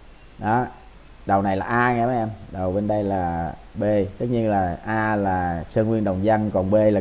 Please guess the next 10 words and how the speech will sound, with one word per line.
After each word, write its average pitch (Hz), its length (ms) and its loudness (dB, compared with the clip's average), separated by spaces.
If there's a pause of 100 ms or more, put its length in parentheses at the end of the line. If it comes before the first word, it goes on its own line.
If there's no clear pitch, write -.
cửa 104 120 0
sông 110 220 -2
Thái 123 160 -2
Bình. 101 200 0 (1400)
Thì 98 140 0
coi 107 140 2
như 113 140 2
là 107 140 2
nó 110 260 2
sẽ, 107 480 2